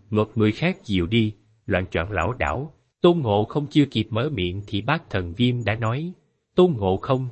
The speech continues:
ngươi cuối cùng đã đến. Chúng ta đã chờ đợi ngươi hàng triệu năm, và ngươi đã đánh bại ta không cần tốn chút sức nào. Điều này chứng tỏ rằng ngươi chính là hy vọng thực sự của yêu tộc. Chào mừng ngươi trở về."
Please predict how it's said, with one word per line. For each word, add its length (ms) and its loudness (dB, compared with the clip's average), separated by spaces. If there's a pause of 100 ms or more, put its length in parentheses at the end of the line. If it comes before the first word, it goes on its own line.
(120)
ngươi 140 4
cuối 240 4
cùng 220 -2
đã 120 0
đến. 200 0 (440)
Chúng 200 2
ta 140 0
đã 160 -2
chờ 200 0
đợi 340 0
ngươi 160 4
hàng 280 -4
triệu 200 -2
năm, 260 -4 (260)
và 260 0
ngươi 200 0
đã 140 -2
đánh 280 -2
bại 200 -2
ta 340 -4
không 200 -2
cần 260 -4
tốn 200 0
chút 160 2
sức 260 -2
nào. 260 -4 (280)
Điều 160 4
này 200 2
chứng 200 0
tỏ 280 0
rằng 260 -2
ngươi 240 4
chính 220 -6
là 80 -2
hy 180 0
vọng 320 -2
thực 180 -4
sự 260 0
của 180 -2
yêu 140 2
tộc. 300 -4 (280)
Chào 140 2
mừng 220 -2
ngươi 240 4
trở 180 -2
về." 380 -2